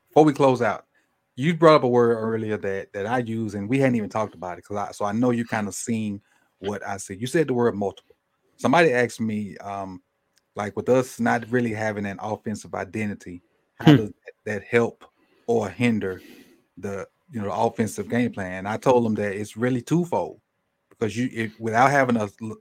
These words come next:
Speaker 1: legit play or concept that if it's third and four, third and six,
Speaker 2: Right.
Speaker 1: I know if I run this pass or this run, I'm getting, uh, three or six, whatever yards may be. It's, they don't, for defensively, you, you now don't have tendencies. So they can't,
Speaker 2: Yes.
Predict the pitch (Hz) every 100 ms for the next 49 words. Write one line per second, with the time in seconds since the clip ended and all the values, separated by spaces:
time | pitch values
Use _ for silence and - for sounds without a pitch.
0 | - 107 107 110 123 151 - - 127 131
1 | 104 104 101 - 139 - 107 98 98 101
2 | 98 120 - 127 135 131 120 117 - 131
3 | 113 101 120 127 110 - 127 95 - _
4 | _ - 123 131 110 120 117 120 117 123
5 | 123 - _ - 139 135 131 110 117 117
6 | 123 117 92 117 110 123 117 107 _ _
7 | _ 107 101 - _ _ _ 131 131 110
8 | 123 107 101 123 113 104 _ _ 104 120
9 | 110 110 107 127 107 _ - _ - 123
10 | 120 _ - 120 104 147 - _ 123 113
11 | 180 226 185 135 120 117 117 _ _ _
12 | 110 117 139 123 123 151 139 135 131 120
13 | 117 - 127 98 - - _ - 107 135
14 | 110 113 123 -